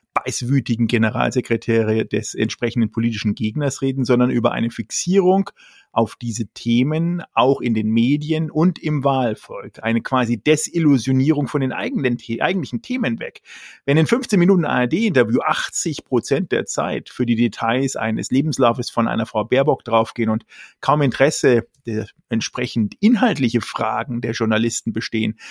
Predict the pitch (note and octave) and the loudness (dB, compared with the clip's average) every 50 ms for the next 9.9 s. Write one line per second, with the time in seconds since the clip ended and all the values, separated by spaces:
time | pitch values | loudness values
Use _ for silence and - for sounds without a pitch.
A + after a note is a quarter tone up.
0 | - - - _ - B2+ A#2+ - D3 - - - C#3+ D3 - - - G3 - - | -20 -20 -18 _ 0 0 2 4 2 2 4 4 2 2 2 2 -2 -2 -2 -2
1 | - F#3+ E3+ - - F#3 F3+ D#3 C#3 C#3 D3+ D#3 E3 E3+ D#3 D#3 - - C#3+ B2+ | -4 -4 -4 -2 -2 -2 -2 0 -2 -2 -2 -2 -2 0 -2 -2 0 0 0 0
2 | C3 - - D3 C#3 - - C#3 C3+ C3+ C3 C3 B2+ B2+ A#2+ B2+ - B2 B2 A#2 | 0 0 0 -2 0 0 0 2 4 4 2 4 2 0 -2 -2 -2 -2 -2 0
3 | A#2+ A#2+ B2+ A#2+ A#2+ - A2+ A#2 A#2+ C3+ D3 D3+ D#3+ D3+ D#3 - - - - - | 0 -2 -4 -6 -8 -4 -2 2 2 2 4 4 4 2 2 -2 -18 -20 -20 -20
4 | - _ _ - - D3+ D#3 - - - - C3 B2+ C3 C3 C3 B2+ - - - | -20 _ _ -2 0 0 0 0 -2 -2 0 0 2 2 2 2 0 -2 -10 -12
5 | B2+ _ - E3+ E3+ D#3+ D3+ C#3 A2 A#2 B2 A2 - - A2+ G2+ - C3 C3 C3 | -12 _ 4 6 6 8 8 6 4 2 -2 -6 -4 -6 -8 -6 -2 -2 0 0
6 | C#3 C#3+ C3+ B2 - - - C3 B2+ A2 A2+ A2 - - A#2 G#2 G#2 G#2+ - - | 2 2 0 0 -2 -2 2 2 2 2 2 -2 -4 -6 -6 -6 -6 -10 -12 -16
7 | - G#2+ G#2 - - - - B2 B2+ B2 C#3+ C#3+ C3+ B2+ B2 - - - C#3 C#3 | -16 -16 -16 -16 -14 -2 0 2 2 4 4 4 4 2 0 -4 -2 -2 -2 -2
8 | - - - - - F3+ E3 C#3 C#3 B2+ B2 - - A#2+ A2+ A#2 A2+ G#2 A#2+ D3+ | -2 -8 -10 -10 -8 -10 -8 -4 -4 -6 -6 -6 -8 -6 -4 -4 -4 -4 -4 -4
9 | F#3 G#3+ A#3 D#3 C3+ C#3 D#3 E3+ F#3 F#3+ F3+ - F#3+ F#3 A3 - - - | -2 -2 -2 0 0 0 0 -2 -2 -4 -6 -2 -2 -2 -2 -2 -6 -18